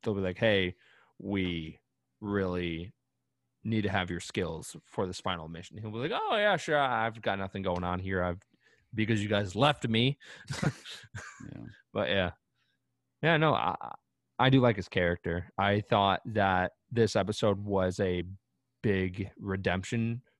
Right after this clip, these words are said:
Speaker 1: for him, um, from what we saw in season one, because in season one, we kind of just thought that this guy was kind of a jerk and, and that he really didn't care about anything. But throughout this episode, you see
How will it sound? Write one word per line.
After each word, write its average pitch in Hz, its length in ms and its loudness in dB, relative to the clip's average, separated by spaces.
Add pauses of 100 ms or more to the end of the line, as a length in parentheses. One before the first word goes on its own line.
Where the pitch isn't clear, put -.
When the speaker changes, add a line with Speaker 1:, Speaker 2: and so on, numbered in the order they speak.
Speaker 1:
for 120 260 2
him, 127 400 0 (160)
um, 98 300 0
from 98 340 0
what 95 140 0
we 95 80 -8
saw 98 180 -2
in 95 100 -4
season 98 380 -4
one, 92 240 -2
because 98 220 -6
in 117 100 -2
season 123 360 0
one, 98 280 0 (380)
we 101 240 -2
kind 92 240 -2
of 90 100 -4
just 90 180 -8
thought 87 300 -4
that 87 280 -4 (220)
this 110 220 -4
guy 98 140 0
was 90 180 -6
kind 92 220 -4
of 85 100 -6
a 85 260 -8 (800)
jerk 92 420 0
and, 87 260 -6 (200)
and 90 340 -6
that 90 200 -4
he 104 140 -2
really 98 240 0
didn't 92 140 -6
care 95 220 2
about 87 140 0
anything. 92 440 -4
But 90 200 -2 (180)
throughout 123 300 2
this 113 160 -2
episode, 95 480 -2
you 90 360 -4 (400)
see 98 600 -2